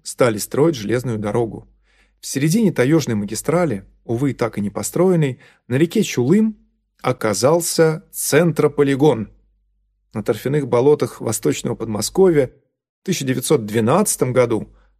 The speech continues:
поднялась электростанция «Электропередача». Также называли посёлок, который в тысяча девятьсот сорок шестом году получил название Электрогорск.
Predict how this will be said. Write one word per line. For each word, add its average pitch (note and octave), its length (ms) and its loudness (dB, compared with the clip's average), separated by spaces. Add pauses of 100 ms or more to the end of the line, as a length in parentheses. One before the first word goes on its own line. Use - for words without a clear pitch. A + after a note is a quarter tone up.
(120)
поднялась A2+ 560 2
электростанция B2+ 1080 0 (260)
«Электропередача». E3+ 1080 2 (380)
Также E3+ 280 0
называли F3 360 4
посёлок, C#3 800 0 (380)
который A2+ 400 -2
в - 60 -14
тысяча - 260 -2
девятьсот G#2 340 -6
сорок G3+ 360 4
шестом - 400 -4
году - 380 -6 (320)
получил A2+ 360 -2
название A#2+ 680 -2 (160)
Электрогорск. A2 920 -6